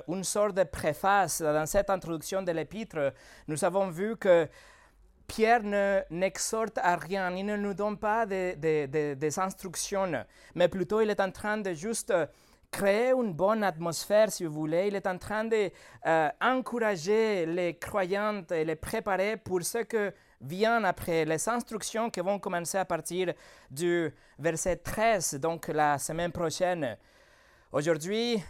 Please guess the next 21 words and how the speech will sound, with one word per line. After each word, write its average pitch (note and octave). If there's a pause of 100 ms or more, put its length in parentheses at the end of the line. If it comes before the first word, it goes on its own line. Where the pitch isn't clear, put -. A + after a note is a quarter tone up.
euh, C#3+
et D3
cette G3
préface G3
qu'on F3
ferme G3+
aujourd'hui, F3
c'est, G3 (300)
euh, D3
destiné G3+
à G#3
encourager F#3+
les A3
lecteurs, F#3+
à E3
donner F3
l'espoir G#3
à F#3
l'Église E3
qui E3+
était F#3